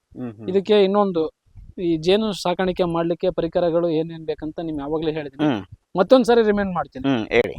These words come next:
Speaker 2: ಒಂದು ಸ್ಟ್ಯಾಂಡ್ ಅನ್ನೋದು ಬೇಕಾಗುತ್ತೆ.
Speaker 1: ಸ್ಟ್ಯಾಂಡ್ ಎಷ್ಟು ಅಡಿ ಇರ್ಬೇಕು ಸರ್ ಅದು ಸ್ಟ್ಯಾಂಡ್?
Speaker 2: ಸರ್, ಇದು ನೆಲದಿಂದ ಒಂದು ಎರಡೂವರೆ, ಮೂರ್ ಅಡಿ, ನಾಲ್ಕ್ ಅಡಿ, ಅವ್ರವ್ರ ಇದಕ್ ತಕ್ಕಂಗ್ ಮಾಡ್ಕೊಂಡ್ರೆ
Speaker 1: ಓಕೆ,
Speaker 2: ನಡೆಯುತ್ತೆ.
Speaker 1: ಈಗ ನಾನು ಒಂದ್ ಐದು ಅಡಿ ಏನು ಇಟ್ಕೋಬಹುದು ಈಗ.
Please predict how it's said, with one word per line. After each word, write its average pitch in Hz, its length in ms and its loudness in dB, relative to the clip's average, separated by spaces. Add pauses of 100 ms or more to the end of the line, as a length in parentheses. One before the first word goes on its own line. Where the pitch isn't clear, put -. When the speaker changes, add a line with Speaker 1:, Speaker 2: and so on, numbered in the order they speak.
(100)
Speaker 2:
ಒಂದು 208 220 6
ಸ್ಟ್ಯಾಂಡ್ 226 360 6
ಅನ್ನೋದು 220 220 2
ಬೇಕಾಗುತ್ತೆ. 175 460 4
Speaker 1:
ಸ್ಟ್ಯಾಂಡ್ 143 220 10
ಎಷ್ಟು 135 260 8
ಅಡಿ 160 140 12
ಇರ್ಬೇಕು 127 300 6
ಸರ್ 113 140 6
ಅದು 113 140 6
ಸ್ಟ್ಯಾಂಡ್? 113 280 6
Speaker 2:
ಸರ್, 247 160 8
ಇದು 233 160 4
ನೆಲದಿಂದ 226 440 0
ಒಂದು 214 300 -4
ಎರಡೂವರೆ, 214 800 2
ಮೂರ್ 190 240 0
ಅಡಿ, 185 260 6 (120)
ನಾಲ್ಕ್ 185 320 0
ಅಡಿ, 170 240 0 (540)
ಅವ್ರವ್ರ 190 400 6
ಇದಕ್ 175 420 4
ತಕ್ಕಂಗ್ 185 320 -2
ಮಾಡ್ಕೊಂಡ್ರೆ 165 360 -4
Speaker 1:
ಓಕೆ, 196 80 0
Speaker 2:
ನಡೆಯುತ್ತೆ. 165 200 4
Speaker 1:
ಈಗ 165 60 4
ನಾನು 165 160 6
ಒಂದ್ 156 140 6
ಐದು 165 200 10
ಅಡಿ 165 120 6
ಏನು 165 280 -2
ಇಟ್ಕೋಬಹುದು 127 460 0
ಈಗ. 104 100 -14